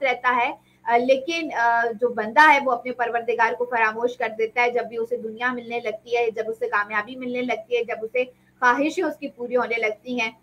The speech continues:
और जब वो गिर पड़ता है या जब उसको नाकामी नजर आती है या जब जिंदगी में तारीकी छा जाती है, तो उस वक्त उसको याद आता है कि उसने खुदावंद मतआल की तरफ रुजू करना है। लेकिन अल्लाह रब्बुल इज्जत इस कदर रहमान और रहीम है, इस कदर गफूर और रहीम है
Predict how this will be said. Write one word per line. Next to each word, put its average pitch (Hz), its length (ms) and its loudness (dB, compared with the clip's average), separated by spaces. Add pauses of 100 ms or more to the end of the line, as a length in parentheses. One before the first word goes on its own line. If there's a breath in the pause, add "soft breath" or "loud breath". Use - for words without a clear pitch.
(140)
और 254 60 4
जब 254 200 0
वो 269 60 -2
गिर 262 300 0
पड़ता 285 260 2
है 262 340 4 (240 soft breath)
या 247 100 6
जब 240 140 2
उसको 247 280 -2
नाकामी 240 520 0
नजर 247 240 2
आती 240 320 2
है 262 180 4
या 254 80 0
जब 233 200 -2
जिंदगी 240 360 -6
में 262 120 -8
तारीकी 233 500 -2
छा 262 180 2
जाती 226 380 -2
है, 262 60 -2
तो 254 140 -6
उस - 180 -8
वक्त 262 160 -4
उसको - 200 -14
याद 220 300 0
आता 226 200 -2
है 233 140 0
कि 240 80 -8
उसने 233 180 -12
खुदावंद 220 440 -4 (100)
मतआल 214 320 -6
की 214 120 -20
तरफ 214 280 -6
रुजू 214 220 -4
करना 202 300 -8
है। 208 220 -6 (340)
लेकिन 311 440 -2
अल्लाह 294 380 4
रब्बुल 285 320 0
इज्जत 269 400 0
इस 269 200 -8
कदर 277 280 0
रहमान 226 420 0
और 262 120 2
रहीम 247 360 -4
है, 233 160 -4
इस 240 200 -8
कदर 240 160 -2
गफूर 240 400 -2
और 262 80 4
रहीम 233 380 -6
है 214 400 -8